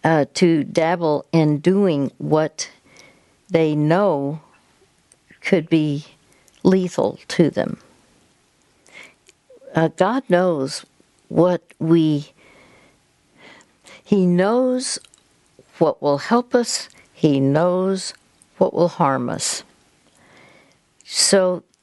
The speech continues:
this is where I say life is a series of choices. And it's choose you this day whom you will serve. One of the most, uh,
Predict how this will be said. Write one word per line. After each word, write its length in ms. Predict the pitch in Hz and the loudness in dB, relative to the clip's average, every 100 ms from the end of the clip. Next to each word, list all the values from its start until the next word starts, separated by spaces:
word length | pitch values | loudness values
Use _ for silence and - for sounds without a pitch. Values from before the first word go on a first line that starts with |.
| - | -2
this 280 | 190 190 240 | -2 -2 -6
is 140 | 208 - | -6 -2
where 360 | 190 175 156 - | 0 2 0 -2
I 160 | - 170 | -2 -2
say 400 | 165 - 160 156 | -2 0 0 0
life 640 | - 143 143 175 175 - - - | -4 -2 0 0 -4 -10 -8 0
is 300 | 160 160 165 | 2 2 -2
a 100 | 165 | -4
series 760 | - - 165 160 160 156 - - | -4 -2 0 0 0 -2 -4 -6
of 220 | - 156 - | -4 -4 -4
choices. 760 | - 160 151 - 139 151 - - _ - - - - _ _ _ _ _ _ _ _ - | -2 0 0 -2 -4 -6 -10 -14 _ -20 -20 -20 -20 _ _ _ _ _ _ _ _ -2
And 640 | 175 160 160 160 151 147 - _ | 0 0 -2 -4 -4 -6 -14 _
it's 300 | 170 165 - - _ | -2 -2 -6 -14 _
choose 440 | - 202 196 185 170 | 0 2 2 0 0
you 160 | 175 | 0
this 240 | 170 170 - | 2 0 -2
day 460 | 185 185 185 175 | 0 0 0 -2
whom 340 | 151 175 165 156 | 0 2 2 2
you 160 | 160 | 0
will 120 | 165 165 | 0 -2
serve. 580 | - 233 - - 147 - _ - _ _ - - _ _ _ - 185 _ | 0 -2 -2 -8 -12 -18 _ -20 _ _ -20 -20 _ _ _ -20 -20 _
One 120 | 180 151 | -2 0
of 40 | |
the 100 | 147 | 0
most, 420 | 143 139 - - | 0 0 -4 0
uh, 200 | 156 135 | 0 0